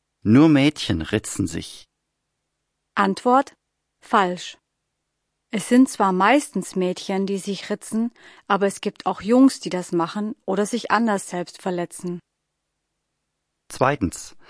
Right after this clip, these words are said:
Speaker 1: Ritzen ist ein Verstoß gegen das Gebot aus dritter Mose neunzehn, Vers achtundzwanzig: "Ihr sollt euch nicht Einschnitte in euer Fleisch machen." Antwort: Falsch.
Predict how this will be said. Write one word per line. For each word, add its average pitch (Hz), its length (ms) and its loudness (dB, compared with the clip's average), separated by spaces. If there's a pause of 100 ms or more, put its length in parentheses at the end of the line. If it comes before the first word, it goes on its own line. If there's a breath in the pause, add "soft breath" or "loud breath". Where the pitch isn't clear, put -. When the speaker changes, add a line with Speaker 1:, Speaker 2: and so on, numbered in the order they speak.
(540 loud breath)
Speaker 1:
Ritzen 160 320 2
ist - 180 0
ein 127 100 0
Verstoß 131 520 -6
gegen 143 220 2
das 139 180 -2
Gebot 123 360 0
aus 143 200 -2
dritter 147 360 0
Mose 101 360 4
neunzehn, 101 420 2
Vers 117 240 -4
achtundzwanzig: 110 1040 -4 (580)
"Ihr 123 160 4
sollt 135 380 2
euch 151 340 2
nicht 170 320 2
Einschnitte 139 560 2
in 95 100 0
euer 95 240 0
Fleisch 90 460 -6
machen." - 400 -8 (1200)
Antwort: 104 600 0 (800)
Falsch. - 520 -2